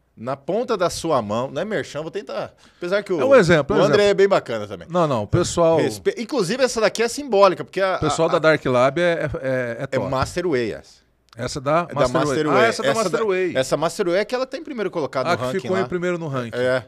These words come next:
Speaker 2: Tá.
Speaker 1: Nossa, você esclarece. Ó, agora o Félix tem a certificação junto com a Benutri, junto com os laudos que ele faz.
Speaker 2: A certificação, não, assim, nós, nós fazemos, eu faço uma certificação
Speaker 1: Isso.
Speaker 2: baseada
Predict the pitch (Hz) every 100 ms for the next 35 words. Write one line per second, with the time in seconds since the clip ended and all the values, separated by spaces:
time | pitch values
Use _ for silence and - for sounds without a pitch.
0 | _ 117 107 - 101 - 117 - 131 113
1 | - - - 160 151 - _ - 135 165
2 | 226 196 117 - 160 151 - 165 156 143
3 | - 220 - - 180 135 - - 147 143
4 | 117 107 117 117 123 160 180 117 123 123
5 | 113 101 104 98 - - 120 98 - 104
6 | 95 - - 117 117 - - 151 156 -
7 | 135 143 123 - 127 156 180 _ _ -
8 | 110 90 73 95 - 104 78 90 101 92
9 | - - 113 110 120 95 120 147 - 139
10 | 175 214 - 135 135 - 127 117 120 107
11 | 117 120 135 147 156 160 143 - - 80
12 | - - _ _ 104 127 135 117 110 107
13 | 92